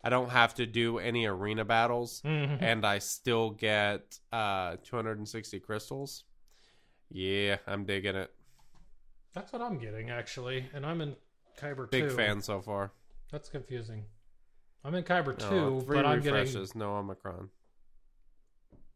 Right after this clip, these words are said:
Speaker 2: So Kyber two, I get the same crystals as you?
Speaker 1: Uh,
Speaker 2: I get
Speaker 1: I think it's
Speaker 2: two sixty.
Speaker 1: two forty.
Speaker 2: Is it two forty? Okay, so that would make sense.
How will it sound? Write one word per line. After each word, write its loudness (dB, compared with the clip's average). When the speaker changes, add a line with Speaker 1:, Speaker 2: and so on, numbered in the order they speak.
Speaker 2:
So -2
Kyber 6
two, 6
I 8
get 2
the -2
same 0
crystals -4
as -10
you? -6
Speaker 1:
Uh, -6
Speaker 2:
I -4
get -4
Speaker 1:
I 0
think 0
it's -4
Speaker 2:
two -4
sixty. -
Speaker 1:
two -2
forty. -2
Speaker 2:
Is -4
it -2
two 0
forty? 2
Okay, 2
so -4
that 0
would -4
make -8
sense. -16